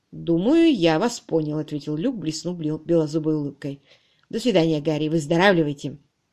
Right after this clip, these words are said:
Когда трое мужчин вышли, продуваемый ветром двор госпиталя,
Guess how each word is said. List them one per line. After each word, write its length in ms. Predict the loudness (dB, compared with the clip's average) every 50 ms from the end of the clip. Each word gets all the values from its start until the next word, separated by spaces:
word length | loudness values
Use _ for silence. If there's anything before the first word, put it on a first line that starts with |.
| _ _ _ _ _ _ _ _ _ _ _ _ _ _ _ _ _ _ _ _ _ _ _ _ _ _ _ -2
Когда 300 | 0 0 4 4 4 6
трое 260 | 6 6 6 6 4
мужчин 360 | 2 2 0 0 0 0 0
вышли, 560 | 2 2 2 2 0 0 -2 -2 -2 -4 -8 _ _ _ _
продуваемый 720 | -2 -2 0 2 4 6 6 6 6 6 4 2 0 0 2
ветром 420 | 4 4 4 4 2 -2 -2 -2
двор 260 | -4 0 0 0 0 0
госпиталя, 640 | 0 0 0 0 -2 -6 -6 -2 0 0 0 -2